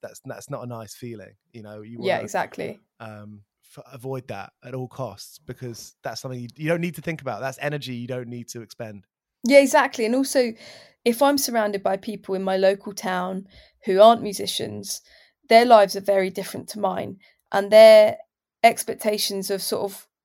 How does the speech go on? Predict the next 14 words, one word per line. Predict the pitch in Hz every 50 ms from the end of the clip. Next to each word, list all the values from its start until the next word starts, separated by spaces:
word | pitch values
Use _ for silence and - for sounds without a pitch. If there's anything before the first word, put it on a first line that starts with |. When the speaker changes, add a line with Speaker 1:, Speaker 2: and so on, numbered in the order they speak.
| _
Speaker 2:
where | - 214 214 202
they | 202 208
should | 202 - - 202 170 -
be | 226 208 202
at | 180 147 101
in | 190 196 190
their | 185 180 180
life, | 190 190 180 185 - 190 - - - - _ _ _ _ _ _ _ _ _ _ _ _ _ - -
um, | 196 196 190 185 190 190 - - _ _ -
are | 202 185
very | 233 220 208 196
different | 196 202 185 - 208 - -
to | - 220
mine. | 214 208 202 190 - 107 - 196